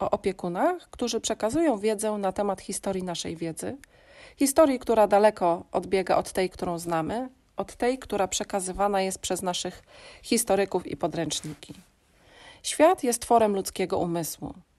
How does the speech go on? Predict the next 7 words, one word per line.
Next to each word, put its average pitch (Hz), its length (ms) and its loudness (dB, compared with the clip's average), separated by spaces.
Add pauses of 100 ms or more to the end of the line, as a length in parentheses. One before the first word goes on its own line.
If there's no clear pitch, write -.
(140)
Świat 254 400 2
istnieje 214 400 -2
dzięki 190 340 -2
temu, 202 460 -2
że 175 120 -4
my, 208 160 2
obserwatorzy, 202 880 -2